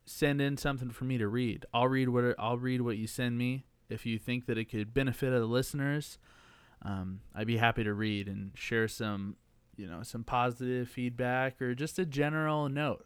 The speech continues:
of something you've felt, even if it's negative, you know. Um, send it to me, no particular podcast at gmail dot com. If you wanna talk,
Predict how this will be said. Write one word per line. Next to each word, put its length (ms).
of 220
something 360
you've 420
felt, 360
even 220
if 80
it's 180
negative, 500
you 120
know. 320
Um, 560
send 260
it 80
to 100
me, 180
no 200
particular 360
podcast 540
at 100
gmail 360
dot 220
com. 320
If 100
you 80
wanna 160
talk, 380